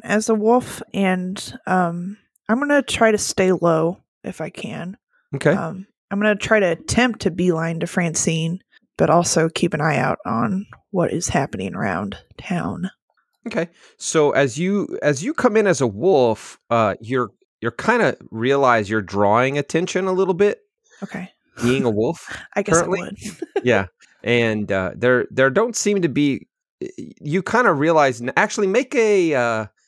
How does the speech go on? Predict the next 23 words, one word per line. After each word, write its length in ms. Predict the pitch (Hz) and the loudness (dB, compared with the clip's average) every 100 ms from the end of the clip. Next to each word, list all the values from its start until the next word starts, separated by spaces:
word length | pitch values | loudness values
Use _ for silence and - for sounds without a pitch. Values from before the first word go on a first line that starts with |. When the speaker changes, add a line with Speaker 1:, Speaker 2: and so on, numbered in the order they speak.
| _ _ - _ _ _ | _ _ -16 _ _ _
Speaker 2:
make 340 | 139 233 240 - - | -4 -2 -4 -10 0
a 600 | 147 143 139 135 127 113 _ _ - | 2 4 4 2 0 -2 _ _ -6
perception 600 | 131 - 110 - 98 92 | -4 0 -2 -2 -12 -10
check 480 | - 87 - - - _ - | -10 -10 -12 -20 -20 _ -10
as 160 | 110 110 | -6 -4
you 80 | 107 | 0
walk 240 | 110 - | 0 0
around 180 | 107 101 | -4 -4
as 120 | 95 | -8
a 60 | 92 | -8
wolf. 380 | 92 87 - - | -8 -10 -16 -4
This 200 | 151 156 | -2 2
would, 220 | 208 156 - | 2 0 -4
nah, 280 | 175 185 175 | 2 4 4
not 180 | 170 180 | 4 2
perception. 560 | 165 - 120 - 95 87 - - - _ _ | 0 0 -2 -2 -8 -10 -18 -20 -20 _ _
Insight. 600 | 160 160 - 107 - - _ | 0 2 2 0 0 -12 _
Insight 400 | 165 151 120 101 | 0 2 0 0
check. 400 | - 98 - - _ _ _ _ _ _ _ _ _ _ _ _ - | 0 -2 -4 -20 _ _ _ _ _ _ _ _ _ _ _ _ -6
Speaker 1:
Thirteen 680 | 247 - 196 190 196 220 - _ - - - - - - - _ - | -6 -6 -8 -6 -8 -8 -12 _ -20 -20 -20 -20 -20 -20 -20 _ -8
plus 280 | 262 - | -6 -4
four, 480 | - - 180 175 185 | -4 0 2 2 -2
seventeen. 800 | - - 214 214 - 190 185 185 | -4 0 0 0 0 -2 0 -4